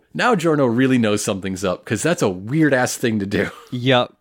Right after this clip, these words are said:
Speaker 1: Unfortunately, that pipe wasn't a handrail. It was also a, a pipe that does water and stuff.
Speaker 2: Mm-hmm.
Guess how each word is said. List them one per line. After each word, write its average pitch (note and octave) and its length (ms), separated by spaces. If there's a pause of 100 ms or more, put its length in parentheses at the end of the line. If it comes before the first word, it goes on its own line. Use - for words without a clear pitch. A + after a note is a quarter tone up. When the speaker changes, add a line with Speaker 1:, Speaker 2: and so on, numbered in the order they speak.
(180)
Speaker 1:
Unfortunately, D#3+ 880
that D3+ 260
pipe D3+ 280
wasn't D#3 400
a A#2 120
handrail. A2+ 520
It C3+ 120
was C#3 120
also C3+ 640 (300)
a, A#2 40
a A#2 60
pipe D3+ 400
that B2+ 120
does A#2+ 260
water A#2+ 400
and G#2 120
stuff. - 500
Speaker 2:
Mm-hmm. C3+ 400